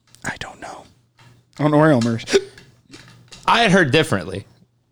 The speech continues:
Speaker 2: I had heard that they had come to film it and that when the school board read the script,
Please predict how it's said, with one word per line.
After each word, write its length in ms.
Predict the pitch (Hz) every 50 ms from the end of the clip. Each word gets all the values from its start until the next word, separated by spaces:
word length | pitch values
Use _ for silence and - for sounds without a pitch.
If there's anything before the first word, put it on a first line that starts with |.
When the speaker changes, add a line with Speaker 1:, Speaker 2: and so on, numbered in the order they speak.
| _ _
Speaker 2:
I 140 | - 135 180
had 100 | 190 170
heard 240 | 156 170 160 156 131
that 100 | 135 117
they 140 | 135 131 131
had 140 | 120 110
come 200 | - - 147 143 139
to 40 | 127
film 320 | - - 131 120 113 110
it 200 | 104 107 - - - _ _ _ _ _ _ _ _ -
and 240 | 113 117 117 117 117
that 360 | 113 110 107 107 - - -
when 280 | 113 101 123 117 110 107
the 80 | 104
school 320 | - - - 147 139 131 113
board 480 | 110 113 117 110 110 110 104 92 - - _ -
read 240 | 101 110 110 107 90
the 60 | 95
script, 560 | - - - - 117 104 90 71 - - -